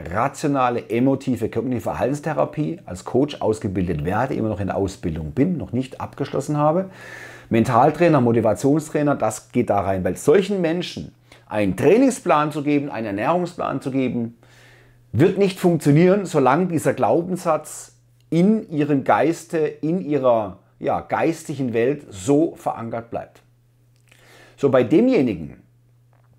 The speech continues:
äh, der zu viel Gewicht hatte, genauso wie bei demjenigen, der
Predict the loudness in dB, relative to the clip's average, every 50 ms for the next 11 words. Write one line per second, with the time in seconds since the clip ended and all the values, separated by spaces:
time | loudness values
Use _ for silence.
0 | _ _ _ _ _ _ _ _ _ _ -20 -20 -20 -20 -20 _ _ -8 -4 -2
1 | -2 -2 -2 -2 -2 2 4 4 6 4 4 0 -2 -2 0 0 0 0 0 0
2 | -2 -2 -4 -4 -4 -2 0 0 0 0 -2 -4 -2 -2 -2 0 0 0 0 0
3 | 2 2 2 4 4 2 2 2 0 -2 -2 -2 -2 -2 0 0 0 0 0 -2
4 | -4 -8